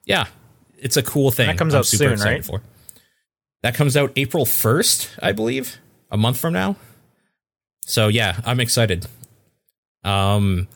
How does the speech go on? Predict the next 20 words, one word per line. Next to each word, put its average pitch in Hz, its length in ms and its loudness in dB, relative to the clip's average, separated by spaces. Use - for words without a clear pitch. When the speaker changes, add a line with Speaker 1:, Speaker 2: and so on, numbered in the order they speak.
Speaker 1:
this 160 300 2
week, 123 600 -2
that 113 260 -2
Pokemon 147 540 4
moba 117 540 4
is 104 220 2
out 107 200 2
in 101 120 0
Canada 110 600 2
for 98 320 0
a - 20 2
region 107 720 2
free 107 440 0
or 98 380 2
a 110 120 2
region 113 520 4
Speaker 2:
Right. 98 180 -4
Speaker 1:
locked, 95 380 0
uh, 90 220 -2
beta 95 520 0